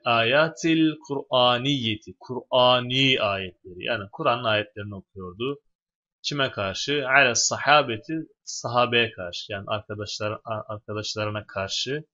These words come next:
bunları okuyordu. Ve yetlubu, ve Peygamberimiz talep ediyordu. Hı, gizli zamir. Minhum, o sahabeden. Neyi talep ediyordu? Hifzaha, o Kur'an-ı Kerim'i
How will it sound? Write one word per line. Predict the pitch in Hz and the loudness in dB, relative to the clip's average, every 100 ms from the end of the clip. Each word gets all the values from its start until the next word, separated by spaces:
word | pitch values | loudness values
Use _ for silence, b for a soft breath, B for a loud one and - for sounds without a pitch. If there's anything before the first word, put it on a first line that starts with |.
| _ _ _ - | _ _ _ -10
bunları | 135 131 | -2 0
okuyordu. | 127 - 180 147 113 104 104 120 | 0 -2 0 2 0 -4 -4 2
Ve | 131 127 127 113 | 4 4 2 0
yetlubu, | 117 160 139 117 123 117 127 139 131 147 _ _ _ _ 120 | 2 2 0 -4 -4 -2 -2 0 0 -4 _ _ _ _ -8
ve | 113 | -6
Peygamberimiz | - 113 113 113 113 110 113 117 98 - - | -2 0 0 0 2 2 0 -2 -4 -10 -8
talep | 101 120 117 | -4 -4 -4
ediyordu. | 101 95 90 82 - | -8 -8 -8 -10 -10
Hı, | 110 104 90 | -6 -6 -8
gizli | 98 92 110 | -10 -10 -8
zamir. | 117 104 110 - _ _ _ _ _ 123 | -6 -6 -8 -12 _ _ _ _ _ 0
Minhum, | 135 131 131 139 | 0 2 -4 -8
o | |
sahabeden. | 113 - 101 110 107 107 101 87 - _ _ 110 | -10 -8 -2 -2 -2 -4 -6 -8 -14 _ _ -14
Neyi | 107 113 120 135 165 | -10 -6 0 0 2
talep | 180 165 127 | 2 2 2
ediyordu? | 113 101 104 113 110 160 | -2 -4 -6 -6 -8 -6
Hifzaha, | - 113 107 127 120 107 110 104 104 101 104 - _ _ - | -6 -2 2 2 0 -4 0 0 0 -2 -6 -14 _ _ -20
o | - | -16
Kur'an-ı | - 117 113 110 | -2 0 0 -2
Kerim'i | - 107 104 117 151 | -8 -8 -6 -6 -8